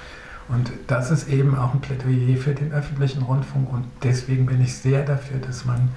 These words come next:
vor allen Dingen die Gremien demokratisiert und ermächtigt, aber nicht die Gremien, wie sie sind, sondern man muss die Gremien ganz neu aufstellen und man muss eine Direktwahl durch die Gebührenzahlenden erreichen.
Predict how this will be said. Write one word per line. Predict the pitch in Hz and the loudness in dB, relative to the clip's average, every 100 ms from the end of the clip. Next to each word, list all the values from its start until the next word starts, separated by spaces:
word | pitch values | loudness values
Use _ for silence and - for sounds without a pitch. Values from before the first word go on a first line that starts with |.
| - - - | -6 -14 -8
vor | - | -4
allen | 120 123 | -2 0
Dingen | 123 123 127 127 | 4 6 6 6
die | 127 | 2
Gremien | 127 127 135 135 127 | 2 4 4 4 4
demokratisiert | 123 117 110 - 110 123 123 110 113 113 - 117 | 2 -2 -4 -4 -6 -4 -6 -6 -8 -6 -8 -8
und | 117 | -6
ermächtigt, | 113 113 127 123 165 - 131 | -4 2 2 4 0 -2 -2
aber | 123 123 | 0 4
nicht | 143 156 156 | 4 4 0
die | 147 | 0
Gremien, | - 143 143 127 123 | 0 0 2 2 0
wie | |
sie | 120 120 | -6 -8
sind, | - 131 143 | -4 0 0
sondern | 131 127 123 120 | 2 0 2 0
man | 120 | -2
muss | 123 - | -4 -4
die | 131 | 0
Gremien | 123 127 123 123 - - - - - | 4 6 6 4 -2 -12 -14 -16 -4
ganz | 107 123 123 | -2 0 0
neu | 139 127 123 | 4 4 4
aufstellen | 127 139 - 139 135 | 2 -2 0 0 2
und | 127 110 | 2 0
man | 110 110 | -4 0
muss | 123 - | 0 2
eine | 127 | 0
Direktwahl | - 120 127 123 127 117 | 0 0 0 0 -4 -4
durch | - 123 - | -6 -10 -10
die | 110 107 104 - - - - - - - - - | -10 -10 -10 -16 -18 -16 -16 -16 -16 -14 -16 -2
Gebührenzahlenden | 143 127 139 131 127 135 98 104 101 98 | 2 6 6 4 0 -2 -4 -6 -8 -10
erreichen. | - 98 95 98 - 101 104 | -6 -6 -6 -8 -10 -12 -12